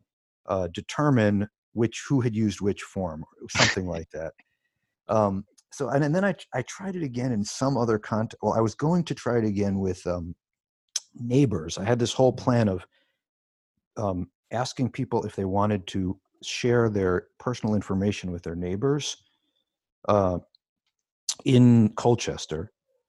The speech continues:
Speaker 1: And I
Speaker 2: Right.
Speaker 1: talked to the police, and they were, you know, on board with it.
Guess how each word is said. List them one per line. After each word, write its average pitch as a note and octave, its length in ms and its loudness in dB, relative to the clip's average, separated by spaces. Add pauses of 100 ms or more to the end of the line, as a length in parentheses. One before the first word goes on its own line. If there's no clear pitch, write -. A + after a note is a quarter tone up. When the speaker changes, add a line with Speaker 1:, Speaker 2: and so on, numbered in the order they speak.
(760)
Speaker 1:
And G#2+ 460 4 (100)
I G2+ 80 -4
Speaker 2:
Right. G#2+ 120 -4
Speaker 1:
talked B2+ 440 0 (140)
to B2+ 100 0
the A2 120 2
police, A2+ 720 -2 (160)
and G#2 220 0
they A2 100 6
were, A2 360 0
you A2 100 -6
know, F#2+ 140 0
on G2+ 200 2
board F#2+ 320 6
with F#2 160 4
it. G2+ 180 4